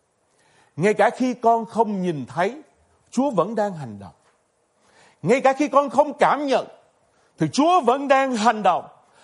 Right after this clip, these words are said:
Và Chúa chẳng bao giờ ngưng, chẳng bao giờ ngưng hành động." Và có một sách rất đặc biệt trong Kinh Thánh,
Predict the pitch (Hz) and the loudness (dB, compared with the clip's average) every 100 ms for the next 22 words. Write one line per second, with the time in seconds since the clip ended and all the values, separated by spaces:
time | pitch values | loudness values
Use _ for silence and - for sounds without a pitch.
0 | _ 165 170 277 359 - 262 311 311 277 | _ 0 2 2 0 2 0 4 2 4
1 | 233 202 269 294 180 107 _ _ _ _ | 0 0 -2 -4 -6 -14 _ _ _ _
2 | - 208 311 359 320 311 233 247 226 185 | 0 2 2 2 4 4 2 2 2 2
3 | 165 277 226 170 156 135 107 - - _ | -2 -2 -2 -4 -4 -4 -6 -8 -20 _
4 | _ _ _ _ _ _ _ _ _ _ | _ _ _ _ _ _ _ _ _ _
5 | _ _ _ _ _ _ _ _ _ _ | _ _ _ _ _ _ _ _ _ _
6 | _ _ _ - 170 208 285 233 170 143 | _ _ _ -2 0 2 2 4 2 0
7 | - 302 294 330 320 165 196 175 139 - | -2 -2 -2 -2 0 0 0 -4 -4 -4
8 | 214 180 175 160 147 165 | -2 -2 -4 -8 -6 -6